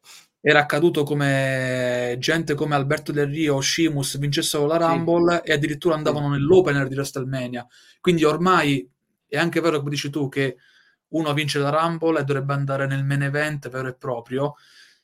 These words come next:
Speaker 1: però ormai, siccome secondo me WrestleMania ha assunto questa connotazione di due show, e quindi, diciamo, ogni sera ha il suo main event, secondo me è anche giusto così. Poi magari possono anche cambiare le, le carte in tavola, però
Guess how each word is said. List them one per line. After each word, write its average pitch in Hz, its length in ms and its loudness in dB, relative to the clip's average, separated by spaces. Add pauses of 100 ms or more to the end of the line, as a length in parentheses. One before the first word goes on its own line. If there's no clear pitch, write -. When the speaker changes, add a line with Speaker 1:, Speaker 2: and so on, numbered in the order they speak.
(320)
Speaker 1:
però 156 280 6
ormai, 147 460 2
siccome 165 400 -2
secondo 151 340 -4
me 165 140 0
WrestleMania 147 600 -2
ha 135 40 -2
assunto 147 420 -4
questa 143 260 -4
connotazione 143 720 -2
di 143 300 0 (340)
due 147 300 0
show, 147 460 0 (440)
e - 120 -10
quindi, 143 540 2
diciamo, 139 360 0
ogni 151 300 -2
sera 143 460 0
ha 131 80 -4
il 135 100 -4
suo 143 200 -2
main 139 140 0
event, 139 640 -2 (520)
secondo 139 440 -2
me 143 240 0
è 135 80 -4
anche 135 240 -2
giusto 131 320 -6
così. 127 340 -4
Poi 156 140 4
magari 147 280 4
possono 143 300 -2
anche 147 160 -2
cambiare 143 460 0
le, 139 100 -2
le 139 240 0
carte 139 240 -6
in 143 140 0
tavola, 123 380 0
però 147 300 0